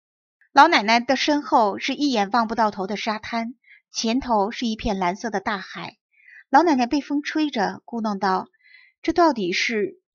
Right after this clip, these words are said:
这时，从身后一个远远的地方听到了这样的声音：“沙坑的沙子是大海的沙子，水也不知道的沙滩的，水也不知道的大海的沙子。”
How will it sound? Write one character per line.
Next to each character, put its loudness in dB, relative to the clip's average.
这 -2
时， 0
从 2
身 0
后 2
一 -6
个 -2
远 2
远 2
的 -2
地 -6
方 -2
听 0
到 6
了 4
这 2
样 2
的 0
声 -2
音 -8
：“沙 2
坑 -2
的 2
沙 2
子 -2
是 -2
大 0
海 -6
的 -6
沙 -2
子， -8
水 8
也 10
不 -2
知 -2
道 4
的 -2
沙 -4
滩 -2
的， 2
水 0
也 6
不 -4
知 -6
道 2
的 2
大 0
海 -8
的 -6
沙 -4
子。” -16